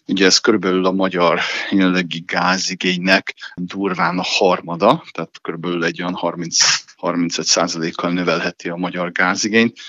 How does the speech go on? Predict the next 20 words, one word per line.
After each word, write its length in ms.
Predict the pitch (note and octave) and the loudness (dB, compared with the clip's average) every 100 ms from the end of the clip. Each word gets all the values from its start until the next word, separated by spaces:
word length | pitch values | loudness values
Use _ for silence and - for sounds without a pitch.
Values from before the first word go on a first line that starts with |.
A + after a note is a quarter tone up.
| - | -10
Ugye 100 | E2+ | -10
körülbelül 400 | - F#2+ E2 E2 | -2 -2 0 -2
az 100 | E2 | -2
idei 500 | F2 E2 D#2 E2 E2+ - | -2 -2 0 0 -4 -6
évben 640 | F#2+ F#2 F#2+ - E2+ F2 F2+ - | -4 -4 -4 0 0 0 -4 -6
olyan 280 | F#2 F2+ E2 | -4 -4 -4
kilenc 380 | - E2 D#2+ - | -2 0 0 -4
milliárd 460 | E2 D#2 D#2 D#2+ - | -4 -2 -4 -4 -6
köbméteres 680 | D#2 E2 D#2 - - - - | -8 -6 -6 -4 2 2 0
hazai 340 | - F2+ F2+ | -2 0 0
fogyasztás. 720 | F2+ - F2+ F2 - D#2+ D#2 - - - | -2 0 0 0 2 2 2 -4 -16 -2
Általában 400 | - D3+ F3+ D3+ | 4 6 8 8
gázalapú 500 | C3 C3 C3 A#2+ A#2+ | 10 8 10 6 8
erőműveket 520 | A2+ A2+ A2 A2 G#2+ | 6 8 4 4 2
egyébként 920 | - A2+ G#2+ G#2+ - - G#2 G#2 - - | 2 2 4 2 2 -2 2 2 -2 -2
nem 240 | G#2+ A2+ | 2 2
feltétlenül 640 | G#2 - F#2+ - - F#2+ | 2 2 0 -2 -2 0
alaperőműként 1000 | F2 G2 F#2 - F2 F2 F2 F2+ - E2+ F2+ | 2 0 -2 -6 -6 -8 -8 -6 -4 -4 0
szoktak 440 | - E2+ - - | 0 0 -4 -6
üzemeltetni, 760 | G2 G2+ G2 G2 G2+ G2 G2+ | -2 0 2 2 0 0 0